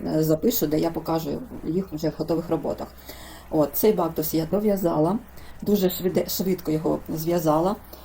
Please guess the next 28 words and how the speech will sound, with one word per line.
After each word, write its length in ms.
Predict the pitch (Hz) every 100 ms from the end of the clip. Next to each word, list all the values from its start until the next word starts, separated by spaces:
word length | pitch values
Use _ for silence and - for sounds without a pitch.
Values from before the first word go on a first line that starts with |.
| - - -
І, 340 | 180 185 180
е, 140 | 185 - - 170 170 170 -
пам'ятаєте, 680 | 175 185 185 269 254 170 160 -
ну, 200 | 196 156
у 40 |
синьому, 460 | 180 - 175 151 143 -
темно-синій, 680 | - 180 170 165 240 262 165 156 - - -
е, 120 | 165 160
там 220 | 185 175
ниточки 360 | 185 196 -
такі 260 | - 170 208
були, 480 | 165 170 175 202 202 - - - -
ну, 80 | 190
як, 340 | 175 165 -
е, 240 | 175 170 160
такі 360 | 165 165 180 160 - - -
сі-, 240 | - - - 190 175
темно-синій, 600 | - 202 196 - 240 240 190
с-, 400 | - - 185 170
темно-синій, 720 | 170 196 175 175 226 226 190
але 200 | 175 190
з 20 |
сидими 480 | - - 180 196 160
волосинками. 680 | 151 160 - 160 147 131 - - - - - -
Ось 200 | - 220
такий 340 | - 190 220 220
моточок, 600 | 190 - 214 240 208 185 -
е, 200 | 185 180